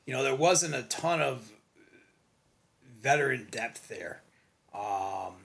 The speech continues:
that you would want if you're going to go with two young goalies. So as a result, Mann struggles. Dobas is put into that,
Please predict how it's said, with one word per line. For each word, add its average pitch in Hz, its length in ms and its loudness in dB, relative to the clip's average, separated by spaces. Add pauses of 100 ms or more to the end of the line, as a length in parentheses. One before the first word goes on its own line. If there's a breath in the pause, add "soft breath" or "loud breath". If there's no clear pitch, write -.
(380)
that 104 320 -4
you 127 140 -8
would 104 240 -8
want 110 360 -4
if 95 220 -12
you're 110 100 -12
going 110 280 -6
to 104 80 -10
go 107 180 -10
with 90 160 -14
two - 180 -10
young 98 280 -12
goalies. 87 380 -10
So - 200 0
as 147 160 2
a 131 40 -4
result, 120 520 -2 (440 soft breath)
Mann 165 320 6
struggles. 113 720 0 (120)
Dobas 131 400 2
is 123 140 -2
put 120 220 -8
into 107 240 -8
that, 104 440 2